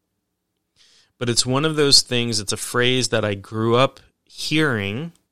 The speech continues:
and it slipped out in a moment of anger, in a moment of,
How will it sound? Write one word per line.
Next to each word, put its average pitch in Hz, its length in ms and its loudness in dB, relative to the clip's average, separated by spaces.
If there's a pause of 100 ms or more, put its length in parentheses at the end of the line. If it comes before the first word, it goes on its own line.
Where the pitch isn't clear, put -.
(1120)
and 120 140 -2
it 117 140 -2
slipped 139 420 2
out 127 340 2
in 110 140 -4
a 107 60 -2
moment 117 500 -4 (140)
of 104 680 -6 (380)
anger, 131 380 -4
in 101 100 -4
a 104 40 -4
moment 110 360 -4
of, 101 320 -4